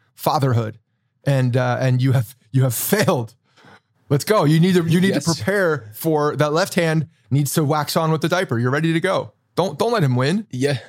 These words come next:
Speaker 1: He's gonna be dunking
Speaker 2: Yesterday,
Speaker 1: on you in,
Speaker 2: he
Speaker 1: like, a week.
Speaker 2: <laughs> Yesterday, he peed all over his face, and we're like, "Oh, I think it got in his eyes," and he started crying hysterically. We're like, "Okay,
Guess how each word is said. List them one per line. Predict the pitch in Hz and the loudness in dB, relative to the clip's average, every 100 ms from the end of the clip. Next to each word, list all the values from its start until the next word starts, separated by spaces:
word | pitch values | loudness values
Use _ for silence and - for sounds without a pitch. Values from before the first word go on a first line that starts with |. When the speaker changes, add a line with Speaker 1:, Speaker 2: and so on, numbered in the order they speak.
| _ _ _ _ 107 - | _ _ _ _ -12 -4
Speaker 1:
He's | 170 | 0
gonna | 190 | 2
be | 180 | 0
dunking | 143 196 226 185 | 0 0 2 2
Speaker 2:
Yesterday, | 139 | 2
Speaker 1:
on | 131 | 2
you | 127 | 2
in, | 127 | 2
Speaker 2:
he | 139 | 0
Speaker 1:
like, | 143 | -2
a | 156 | -2
week. | 214 170 - _ _ _ _ _ _ _ _ _ _ - | -2 -4 -8 _ _ _ _ _ _ _ _ _ _ -8
Speaker 2:
<laughs> | 131 117 | -6 0
Yesterday, | 170 151 110 156 165 139 123 | 0 2 0 -2 0 0 0
he | 123 | -2
peed | 110 135 131 | -2 -2 0
all | 120 110 | 0 0
over | 110 110 107 - | -2 -2 -4 -4
his | 107 90 | -6 -6
face, | - - 113 147 - - - | -10 -4 0 0 -2 -6 -2
and | 117 117 | -2 0
we're | 110 107 | 0 0
like, | 101 - | -2 -2
"Oh, | 135 | -2
I | 147 | 0
think | 147 160 | 0 0
it | |
got | 160 151 | -2 -2
in | 147 | -2
his | 117 | 0
eyes," | 123 127 131 123 | 0 0 0 0
and | 123 | -2
he | |
started | 113 127 113 120 | -2 -2 -2 -6
crying | - - 120 120 123 120 | -8 -2 0 0 0 -2
hysterically. | 110 - 117 120 117 120 | -4 -2 -2 -2 -2 -2
We're | 123 | 0
like, | 113 - | -2 -4
"Okay, | 160 160 135 | -2 -2 -2